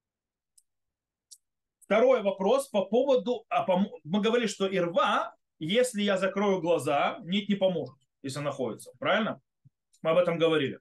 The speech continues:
на прошлом уроке. Теперь вопрос то же самое. То есть отсюда, то есть, э, вопрос, если это как ирва, или это как, э, э, про-, по геруре авера. То есть Шулхан Арух написал, что, э,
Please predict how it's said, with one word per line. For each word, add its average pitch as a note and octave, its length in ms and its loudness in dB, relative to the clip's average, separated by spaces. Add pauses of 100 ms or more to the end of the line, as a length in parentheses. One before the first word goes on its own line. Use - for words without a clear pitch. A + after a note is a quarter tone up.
(140)
на B2 100 -6
прошлом A#2+ 280 -4
уроке. A2 380 -4 (520)
Теперь E3 260 0
вопрос E4+ 560 2 (240)
то A#3+ 140 4
же B3 80 6
самое. G#3+ 440 2
То C3+ 80 -10
есть - 120 -10
отсюда, B3+ 480 2
то A3 160 -2
есть, E3+ 180 -6
э, D3+ 960 -2
вопрос, E3+ 480 0
если G3+ 340 -2
это F3 280 -2
как - 200 -6
ирва, F#3+ 360 2 (340)
или G3 220 0
это A#3 320 0
как, F#3 480 -2
э, D#3 640 2 (500)
э, D3 440 0
про-, E3+ 240 -2
по E3 200 0
геруре E3+ 300 2
авера. E3 380 -2
То A2 40 -16
есть - 260 -16 (720)
Шулхан C4+ 420 0
Арух A#3+ 120 2
написал, B3 720 0
что, G3+ 540 -2
э, E3+ 960 4